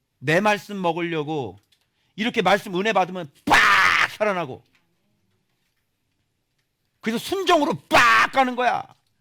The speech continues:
흐려진 순종, 다시 말씀을 힘을 주셔서 완전히 선명한 순종으로 빡 일어나고. 지금까지 그렇게 살아요, 팔 년 동안.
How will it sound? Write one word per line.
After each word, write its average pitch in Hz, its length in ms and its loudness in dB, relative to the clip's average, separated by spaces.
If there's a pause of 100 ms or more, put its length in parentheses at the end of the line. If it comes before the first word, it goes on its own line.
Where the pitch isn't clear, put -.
(800)
흐려진 285 440 2
순종, 269 380 -4
다시 240 340 0
말씀을 240 500 0
힘을 302 340 -8
주셔서 233 460 -4 (280)
완전히 294 460 2
선명한 330 500 0
순종으로 277 420 -6 (160)
빡 247 560 4
일어나고. 190 440 -4 (1120)
지금까지 277 420 0
그렇게 240 240 -6
살아요, 208 180 -6
팔 220 160 -6
년 202 140 -6
동안. 110 260 -10